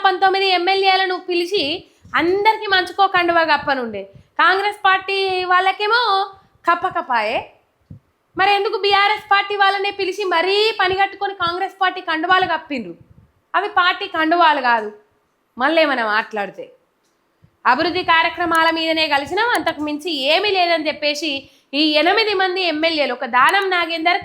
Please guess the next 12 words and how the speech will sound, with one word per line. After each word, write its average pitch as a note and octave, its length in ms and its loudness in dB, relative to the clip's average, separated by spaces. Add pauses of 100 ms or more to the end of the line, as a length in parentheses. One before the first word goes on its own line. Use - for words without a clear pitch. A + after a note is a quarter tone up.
కడియం E4+ 280 -4
శ్రీహరి D#4+ 420 -4
మినహా D4+ 420 0 (340)
మిగతా F#4 400 0
ఎనిమిది F4+ 340 -2
మంది E4+ 300 -4
ఎంఎల్ఏ, D#4 480 0
ఎమ్మెల్యేలు, C#4 840 -2 (1120)
మిగతా F#4+ 340 0
ఎనిమిది F#4 320 0
మంది F4+ 280 -4
ఎమ్మెల్యేలు E4+ 880 -2